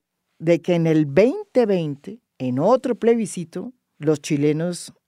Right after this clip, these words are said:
hubieran votado que querían cambiar la constitución. ¿Y por qué la querían cambiar? Porque era una constitución que se había hecho en mil novecientos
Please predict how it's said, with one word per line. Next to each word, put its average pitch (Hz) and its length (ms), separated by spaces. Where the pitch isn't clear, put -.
hubieran 139 500
votado 156 640
que 135 160
querían 135 600
cambiar 113 420
la 135 120
constitución. 202 840
¿Y 208 100
por 214 220
qué 262 100
la 262 140
querían 208 320
cambiar? 220 560
Porque 190 540
era 175 200
una 185 220
constitución 170 1160
que 170 160
se 170 160
había 175 340
hecho 208 480
en 156 220
mil 208 220
novecientos 165 720